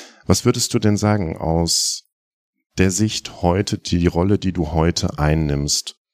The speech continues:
Was hat dir der Sport an Werten da vermittelt, die du jetzt heute aktiv einbringen kannst?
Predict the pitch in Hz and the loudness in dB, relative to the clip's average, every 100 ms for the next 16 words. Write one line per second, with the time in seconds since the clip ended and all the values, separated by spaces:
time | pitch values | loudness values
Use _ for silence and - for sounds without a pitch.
0 | _ _ _ _ - 92 104 - 113 101 | _ _ _ _ -8 0 0 0 0 2
1 | 95 87 - - 87 92 - - - _ | 2 0 -2 -4 0 0 0 -8 -12 _
2 | _ 80 80 - 80 87 85 80 80 87 | _ -2 0 2 0 2 -2 0 2 0
3 | - 78 80 92 - 87 82 80 78 - | 0 0 0 -2 -4 -4 0 0 0 -4
4 | - - 78 78 - - 73 _ _ _ | -10 -4 0 0 -2 -6 -8 _ _ _
5 | - 85 - - 80 78 - - _ - | -12 -12 -8 -4 -2 -4 -12 -20 _ -2
6 | 76 71 69 67 - 76 - - | 0 0 -4 -8 -6 -6 -6 -8